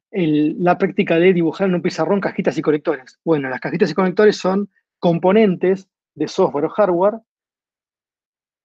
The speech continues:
y las relaciones que tienen entre ellos, que eso definen la forma que tiene el sistema. Estas decisiones significativas sobre cómo organizamos un sistema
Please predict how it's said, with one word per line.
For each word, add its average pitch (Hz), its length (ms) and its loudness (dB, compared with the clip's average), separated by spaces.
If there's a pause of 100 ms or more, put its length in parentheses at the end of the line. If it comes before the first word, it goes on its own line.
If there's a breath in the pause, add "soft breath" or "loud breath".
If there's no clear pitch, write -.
(460)
y 233 360 2
las 170 220 -4
relaciones 214 720 -2
que 156 140 -12
tienen 170 240 -4
entre 151 240 -4
ellos, 123 280 -10
que - 80 -6
eso - 160 -2
definen 208 600 0
la 160 180 -2
forma 208 480 4
que 147 100 -6
tiene 165 200 -8
el 143 80 -14
sistema. 127 420 -16 (1500 soft breath)
Estas 220 260 2
decisiones 202 400 2
significativas 190 640 0
sobre 151 260 0
cómo 196 200 -2
organizamos 170 480 -2
un 170 80 -6
sistema 202 500 -2